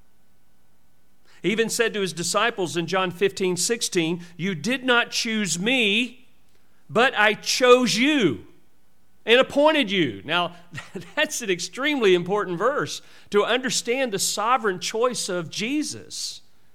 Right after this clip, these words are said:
as well as the sovereign choice of Almighty God.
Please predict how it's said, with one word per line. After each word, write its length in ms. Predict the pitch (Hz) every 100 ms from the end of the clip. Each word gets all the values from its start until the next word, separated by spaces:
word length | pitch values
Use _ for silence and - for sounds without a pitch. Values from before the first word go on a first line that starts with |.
| - -
as 180 | 170 147
well 280 | 180 294 302
as 140 | 175
the 120 | 175
sovereign 680 | 170 - 180 208 190 180 175
choice 500 | - 190 208 202 -
of 120 | 180
Almighty 400 | 190 202 208 214
God. 500 | 190 214 - - -